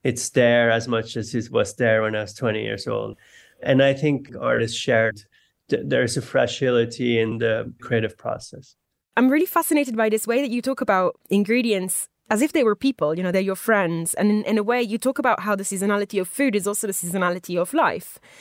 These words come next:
Speaker 2: How do you draw these parallels between an almost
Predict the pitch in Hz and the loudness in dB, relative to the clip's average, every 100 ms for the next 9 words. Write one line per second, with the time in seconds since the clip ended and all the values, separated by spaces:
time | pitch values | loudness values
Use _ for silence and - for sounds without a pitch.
0 | - - - - 339 415 403 330 320 311 | -20 -16 -6 0 4 4 2 0 2 0
1 | 285 196 208 202 196 190 180 196 185 170 | 0 -2 0 0 0 -4 -4 -2 0 0
2 | 156 170 175 - 240 220 214 220 _ _ | -2 -2 -6 -2 0 2 0 -4 _ _
3 | _ - 254 - 294 330 302 - | _ -2 0 2 2 2 0 -6